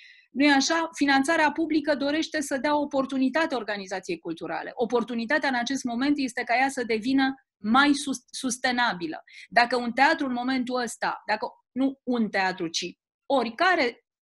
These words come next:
teatru mic, organizație mică, are bani de investiție pentru a achiziționa lucruri, își va dezvolta post-pandemie mai bine activitatea și va deveni mai sustenabilă.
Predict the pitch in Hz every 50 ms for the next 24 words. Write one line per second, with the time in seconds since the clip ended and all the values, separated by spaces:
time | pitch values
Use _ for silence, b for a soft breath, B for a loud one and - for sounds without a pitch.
0 | _ _ _ - 247 262 247 247 233 226 214 226 233 208 - - - _ b b
1 | b b b b 226 226 226 214 226 226 226 226 226 269 294 302 285 - 269 247
2 | 240 247 254 247 254 - 202 175 - - _ _ b b b b b _ - -
3 | 277 302 311 285 240 220 254 277 285 277 254 233 226 220 208 196 196 190 - -
4 | - 220 214 185 - - 226 240 269 320 381 - _ _ _ _ _ _ _ _
5 | - 226 233 220 233 220 208 208 208 214 233 220 202 240 226 185 - 233 214 214
6 | 233 247 247 240 214 190 190 185 - 254 269 320 359 - _ _ b b b b
7 | b b - 269 269 - 247 240 254 247 240 247 233 208 214 233 233 240 233 330
8 | 349 339 - 285 285 277 - - 233 233 226 208 208 220 254 277 294 285 285 277
9 | _ - 220 226 233 226 220 214 185 185 285 339 403 403 370 302 247 220 - 226
10 | 185 190 185 - 254 285 285 302 302 294 - - 262 226 220 240 220 202 226 214
11 | 196 208 202 233 269 302 320 - B B 247 269 294 294 294 320 285 - - 311
12 | 320 320 302 247 190 175 170 160